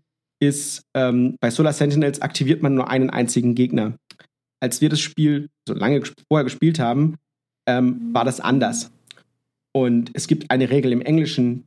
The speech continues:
die meiner Meinung nach nur Sinn ergibt, wenn es, wenn man mehr als eins hätte aktivieren können. Und da haben wir uns lange drüber unterhalten,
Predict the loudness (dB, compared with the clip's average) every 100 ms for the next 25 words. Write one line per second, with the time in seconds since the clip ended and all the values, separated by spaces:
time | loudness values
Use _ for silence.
0 | -4 -4 -2 -6 -10 _ _ _ _ _
1 | _ _ _ -2 0 2 2 2 2 0
2 | -2 -6 _ _ _ _ -2 2 2 2
3 | 2 0 0 2 0 0 -12 -16 -2 0
4 | 2 0 -6 -4 0 2 2 2 2 0
5 | -4 -4 -2 0 0 -2 -4 -2 -4 -4
6 | 0 0 0 -4 -2 -2 -4 -6 -6 -2
7 | -2 0 -2 -2 -4 -12 _ _ -2 2
8 | 2 0 -2 0 -2 0 0 -2 0 -2